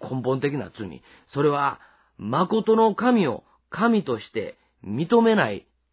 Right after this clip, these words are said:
態度のことなのです。しかしこの放蕩息子は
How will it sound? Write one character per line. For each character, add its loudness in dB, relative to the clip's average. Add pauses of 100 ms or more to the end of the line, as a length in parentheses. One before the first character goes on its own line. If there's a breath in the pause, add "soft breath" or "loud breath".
態 0
度 -4
の -14
こ -16
と -12
な -16
の -20
で -20 (1800)
す。 -20
し -20
か -16
し -20
こ -12
の -8 (360)
放 -4
蕩 -2
息 -14
子 -6
は -2